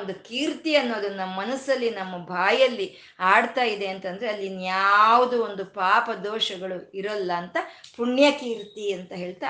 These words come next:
ಅನಾಮಯ ಅಂತ ಇದ್ದಾರೆ. ಪರಮಾತ್ಮ ಅನಾಮಯ ಅಂದ್ರೆ ದುಃಖವಿಲ್ದಲೆ ಇರೋನು, ಅಂದ್ರೆ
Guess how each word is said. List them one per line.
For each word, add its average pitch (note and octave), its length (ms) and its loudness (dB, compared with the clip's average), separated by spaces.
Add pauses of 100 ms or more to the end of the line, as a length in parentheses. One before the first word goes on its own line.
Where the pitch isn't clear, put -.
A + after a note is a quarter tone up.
ಅನಾಮಯ G#3+ 680 0
ಅಂತ F#3 420 -6
ಇದ್ದಾರೆ. E3+ 320 -10
ಪರಮಾತ್ಮ F#3+ 600 -8
ಅನಾಮಯ G3 500 -6
ಅಂದ್ರೆ F#3+ 640 -12 (160)
ದುಃಖವಿಲ್ದಲೆ A#3 880 -4
ಇರೋನು, E3 380 -8
ಅಂದ್ರೆ - 640 -4